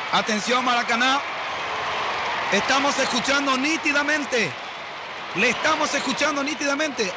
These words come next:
Atención Maracaná, adelante televisión. Amigos, amigos, gracias por el retorno.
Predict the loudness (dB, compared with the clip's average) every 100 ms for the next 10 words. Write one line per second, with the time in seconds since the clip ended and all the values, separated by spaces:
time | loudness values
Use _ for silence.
0 | -2 0 0 0 2 2 2 2 2 2
1 | 2 2 2 0 0 0 2 2 2 2
2 | 0 -4 -8 -8 -10 -10 -12 -12 -12 -8
3 | 0 4 4 2 2 2 2 2 2 2
4 | 2 0 2 2 2 0 2 2 2 2
5 | 0